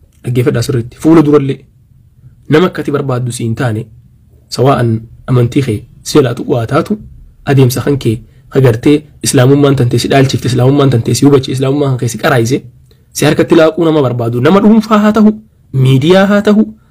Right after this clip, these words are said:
dhaabbata haa ta'u, boykoot godhu amala haa, haa barru waan kana akka adeemsa kana.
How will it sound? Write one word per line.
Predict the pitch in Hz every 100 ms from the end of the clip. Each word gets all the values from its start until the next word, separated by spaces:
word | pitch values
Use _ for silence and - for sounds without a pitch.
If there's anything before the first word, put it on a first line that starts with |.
| -
dhaabbata | 139 120 131 196
haa | 190 196
ta'u, | 214 208 214 - _ _ _ _ _ _ _ -
boykoot | 143 139 175
godhu | 175 -
amala | 151 156 160
haa, | - 160 156
haa | 147 170
barru | 190 139 135
waan | 135
kana | 131 131 -
akka | 127
adeemsa | 131 117 117
kana. | -